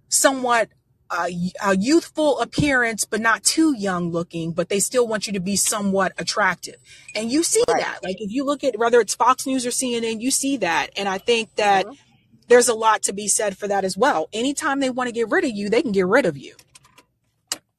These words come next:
Speaker 2: Correct. Yeah. Like I said, if, if I was working at Fox News, I, I'd, I'd be brushing up on my resume.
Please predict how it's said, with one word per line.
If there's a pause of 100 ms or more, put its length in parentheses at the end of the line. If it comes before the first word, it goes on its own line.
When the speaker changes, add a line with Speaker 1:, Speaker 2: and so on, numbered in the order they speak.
Speaker 2:
Correct. (1400)
Yeah. (540)
Like
I
said,
if, (100)
if
I
was
working
at
Fox
News,
I, (160)
I'd,
I'd
be
brushing
up
on
my
resume.